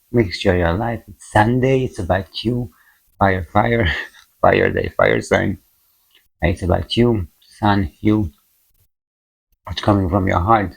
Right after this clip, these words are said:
Sun, it's heart. Sun day. And sun, it's your heart. Heart chakra, heart. Heart, physically the biological organ. Heart as well is the sun. Uh, yeah,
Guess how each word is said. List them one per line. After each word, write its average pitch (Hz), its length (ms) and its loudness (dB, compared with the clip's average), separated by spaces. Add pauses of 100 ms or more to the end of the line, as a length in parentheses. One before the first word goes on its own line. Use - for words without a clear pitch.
Sun, 107 400 0
it's - 160 -10
heart. - 400 -2
Sun 104 520 -2
day. 98 360 -6
And 92 260 -8
sun, 101 340 -8
it's - 120 -20
your - 160 -12
heart. 104 280 -6 (500)
Heart - 220 -4
chakra, - 300 -2
heart. 101 340 -2 (800)
Heart, 107 260 0 (560)
physically 104 460 2
the 95 340 0
biological 98 720 0
organ. 92 540 -2
Heart 95 400 0 (220)
as 98 180 -18
well 92 220 -4 (500)
is 90 140 -12
the 90 100 -8 (100)
sun. 117 300 0 (680)
Uh, 110 240 0 (220)
yeah, 92 240 2